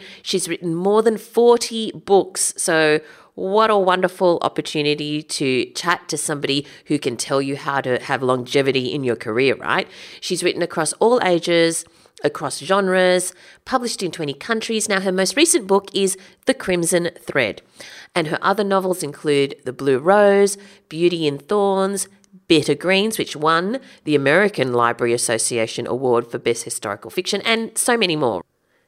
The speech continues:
We also have the incredibly talented Angela Slater, who is a multi-award winning author. Her latest novel is The Path of Thorns,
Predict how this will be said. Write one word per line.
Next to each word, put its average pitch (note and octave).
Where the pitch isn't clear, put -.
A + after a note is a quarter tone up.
We G#3+
also C4
have A3
the G#3+
incredibly E3
talented D3+
Angela G#3+
Slater, F#3
who A3
is G#3+
a F#3
multi-award A#2+
winning G#2+
author. D#3
Her E3+
latest G3+
novel D3
is C#3+
The D#3+
Path B2+
of C3+
Thorns, G#2+